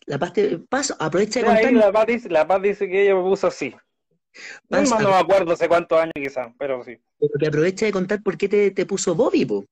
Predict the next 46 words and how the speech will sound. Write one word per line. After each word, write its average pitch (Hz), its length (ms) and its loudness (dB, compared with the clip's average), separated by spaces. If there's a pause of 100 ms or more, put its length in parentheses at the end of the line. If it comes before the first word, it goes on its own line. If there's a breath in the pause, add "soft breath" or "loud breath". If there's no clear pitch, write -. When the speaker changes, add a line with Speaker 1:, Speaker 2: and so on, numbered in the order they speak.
Speaker 1:
Nosotros 139 560 -2
asumimos 196 400 -2
que 196 80 -2
era 196 120 -2
por 175 140 -2
el, 151 360 -4
los 147 140 -2
monitos 202 360 -2
que 208 120 -4
daban 214 180 -2
en 196 80 -2
el 190 60 0
mundo 196 220 -2
de 202 80 0
Bobby. - 300 -2 (920)
Speaker 2:
Sí, 277 220 -2
pues - 20 2
Speaker 1:
Pero 139 120 0
Speaker 2:
seguramente, 156 640 0
Speaker 1:
hay, 123 560 -6 (340)
Speaker 2:
sí. 190 120 0 (140)
Speaker 1:
hay 160 160 0
una 190 100 0
historia 202 360 -2
que 175 100 -4
no 160 100 -6
sabemos 180 580 -2 (320 soft breath)
y 120 120 -4
puede 165 180 0
ser - 160 -4
Speaker 2:
Claro. 170 300 4
Speaker 1:
momento 127 180 0
de - 420 -8
contarlo. 226 200 0
Speaker 2:
Anécdota 160 600 2
de, 143 500 -2 (880 loud breath)
anécdota 160 540 0
de 156 120 4
familiar. 143 520 0
Ahí 165 260 0
me 196 120 0
imagino 185 360 -2
que 175 100 0
lo 170 80 2
escribirá. 170 320 2 (1080)
Speaker 1:
Sí, 147 220 -4